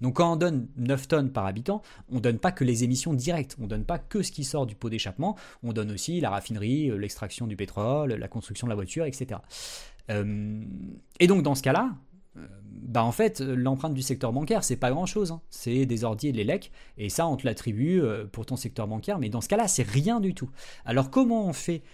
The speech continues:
quand on a une empreinte du secteur bancaire qui est importante et qu'on te dit de plutôt aller, euh, euh, chez une banque plutôt que chez B N P qui investit dans les fossiles, euh, ce genre de choses,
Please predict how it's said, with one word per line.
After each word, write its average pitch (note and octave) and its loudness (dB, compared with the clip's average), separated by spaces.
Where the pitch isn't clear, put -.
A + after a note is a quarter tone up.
quand E3 0
on C3 4
a D3+ 4
une A#2+ 0
empreinte C#3+ 0
du A#2 -4
secteur C3 0
bancaire C3 -2
qui - -8
est A#2+ -4
importante C3 -4
et A2+ -6
qu'on A#2+ -6
te B2 -4
dit B2+ -2
de B2 -2
plutôt A#2+ -6
aller, A#2+ 0
euh, G#2+ -2
euh, - -14
chez B2 2
une B2+ 4
banque C#3 2
plutôt C3 -2
que C3 0
chez A2+ -4
B A#2 -6
N A#2+ -4
P B2+ 0
qui C3 -6
investit A2 -6
dans B2 0
les A#2 -2
fossiles, B2 -2
euh, A#2 -8
ce A2+ -6
genre G#2+ 0
de G#2+ 0
choses, F3+ 0